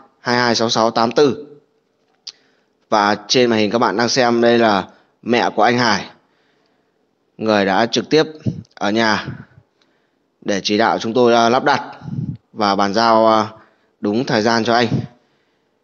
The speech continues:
Đồ thờ cúng tâm linh. Nó ảnh hưởng rất lớn tới những người làm nghề như chúng tôi. Quý khách có nhu cầu, quý khách cứ liên hệ trực tiếp về Zalo không chín tám sáu tám tám ba ba bốn chín, chúng tôi sẽ tư vấn.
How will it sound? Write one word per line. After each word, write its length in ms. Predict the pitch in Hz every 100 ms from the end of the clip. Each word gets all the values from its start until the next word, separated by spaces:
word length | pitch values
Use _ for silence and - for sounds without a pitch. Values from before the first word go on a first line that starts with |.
| _ _
Đồ 200 | - 101
thờ 180 | 95 98
cúng 240 | - 104
tâm 160 | 113 123
linh. 180 | 127 110 - - - - - - - - - - - _ _ _ _ _ _ _ _ -
Nó 120 | 107
ảnh 180 | 113 98
hưởng 240 | 101 90
rất 180 | 92 127
lớn 280 | 117 110 123
tới 160 | 117 117
những 140 | 135
người 140 | 127
làm 200 | 110 104
nghề 200 | 110 104
như 100 | 104
chúng 160 | 104 113
tôi. 180 | 131 120 - - _ _ _ _ _ _ _ _ _ _ _ _ _ _ _ _ _ _
Quý 140 | 110
khách 200 | 104 131 -
có 80 | 117
nhu 140 | 123 120
cầu, 260 | 131 110 95 - -
quý 80 | -
khách 180 | 139 135
cứ 80 |
liên 140 | 139 123
hệ 160 | 113
trực 220 | 90 107 -
tiếp 140 | 139 139
về 200 | 127 110
Zalo 400 | 110 120 131 120
không 180 | - 117
chín 200 | 117 113
tám 180 | 120 117
sáu 280 | 123 110 120
tám 260 | 120 113
tám 200 | 117 113
ba 100 | 131
ba 160 | 127 120
bốn 160 | 117 120
chín, 240 | 127 120 - _
chúng 140 | 113 117
tôi 200 | 120 110
sẽ 180 | 110
tư 160 | - 123
vấn. 220 | 117 127